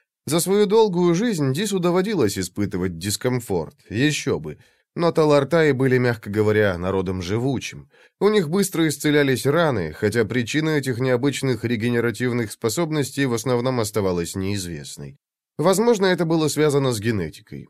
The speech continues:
Возможно, следовало благодарить силу. Старейшины умышленно культивировали неведение, сами боясь признавать свои способности.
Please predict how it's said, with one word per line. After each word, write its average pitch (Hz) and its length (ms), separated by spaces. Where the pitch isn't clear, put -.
Возможно, 113 760
следовало 90 500
благодарить 85 600
силу. - 520
Старейшины 131 680
умышленно 110 680
культивировали 110 760
неведение, 135 760
сами 160 400
боясь 135 400
признавать 107 520
свои 92 220
способности. 76 840